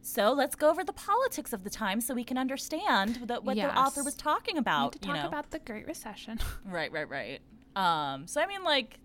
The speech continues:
Speaker 1: the great American novel as a thing that has cultural value and historical significance, maybe. Uh, it's
Speaker 2: Mm-hmm.
Speaker 1: hard to say if this does because we are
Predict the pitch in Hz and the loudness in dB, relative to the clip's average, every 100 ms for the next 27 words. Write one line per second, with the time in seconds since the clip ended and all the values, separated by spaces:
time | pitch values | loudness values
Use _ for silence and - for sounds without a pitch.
0 | - - - - - - - - - - | -20 -18 -16 -14 -14 -14 -16 -20 -20 -20
1 | - - - - 208 202 233 233 226 214 | -20 -20 -18 -6 -4 2 4 6 4 4
2 | 226 202 202 180 196 190 170 - 214 214 | 2 4 4 2 2 0 -4 0 2 2
3 | 202 185 - - 208 180 226 - - 220 | 2 0 0 -6 0 2 0 -4 2 2
4 | 214 233 196 185 180 190 190 180 170 165 | 2 2 4 8 6 6 0 0 -2 -6
5 | 175 - 175 175 170 - 160 165 202 240 | -10 -4 -2 -2 -6 -6 -6 -8 -6 -2
6 | 294 262 - 269 277 269 285 277 - - | 2 2 2 0 0 0 -2 -2 -8 -20
7 | - - - 165 165 120 190 220 190 170 | -20 -12 0 2 4 2 2 2 2 0
8 | - 180 165 143 127 - 175 151 - 151 | -2 2 2 2 -2 -8 -6 -6 -6 -6
9 | - 302 196 156 151 156 139 - - 156 | 4 6 6 4 -6 -6 -6 -8 -10 -6
10 | 151 139 143 | -4 -2 -2